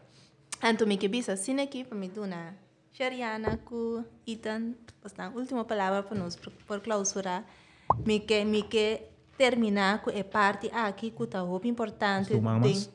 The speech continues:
Speaker 1: den, den L S D, já vemos, caminho te bisa, cria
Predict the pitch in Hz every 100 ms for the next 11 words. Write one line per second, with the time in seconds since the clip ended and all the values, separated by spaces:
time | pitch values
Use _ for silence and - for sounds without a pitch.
0 | - - _ _ - 196 208 196 214 208
1 | 196 202 202 226 220 208 190 185 190 -
2 | 214 196 202 202 202 190 185 180 190 -
3 | _ _ _ _ _ - 233 233 233 220
4 | 214 226 226